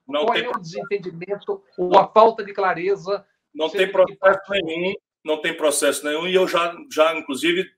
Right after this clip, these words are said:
Speaker 1: dei o meu último, o meu último, a minha última explicação. Daqui pra frente, eu até já disse um, um repto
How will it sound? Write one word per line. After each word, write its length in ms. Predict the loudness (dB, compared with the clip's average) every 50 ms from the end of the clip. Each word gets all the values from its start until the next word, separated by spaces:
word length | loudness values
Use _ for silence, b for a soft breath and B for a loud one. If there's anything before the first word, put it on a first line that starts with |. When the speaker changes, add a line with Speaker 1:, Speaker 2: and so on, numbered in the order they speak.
| _ _ _
Speaker 1:
dei 240 | _ _ 0 2 2
o 80 | 2 2
meu 160 | 2 2 2
último, 560 | 2 2 0 -2 -4 -4 -2 -2 -2 -2 -4 -6
o 40 | -6
meu 200 | -2 0 2 2
último, 320 | 2 2 0 0 0 0
a 80 | 0 0
minha 160 | 0 -2 -2
última 240 | -2 -2 -4 -6 -10
explicação. 640 | -10 -8 -8 -10 0 0 0 0 0 -6 -8 -8 -6
Daqui 240 | -6 -8 -6 -8 -6
pra 160 | -2 -2 -2
frente, 400 | -2 -4 -4 -4 -4 -4 -6 -2
eu 80 | 0 0
até 260 | 0 0 0 -2 2
já 120 | 2 0
disse 340 | 0 0 -4 -6 -6 -6 -8
um, 60 | -8 -12 -12 _ -14
um 260 | -18 -16 _ -16 -4 2
repto 400 | 2 2 2 0 _ -10 -12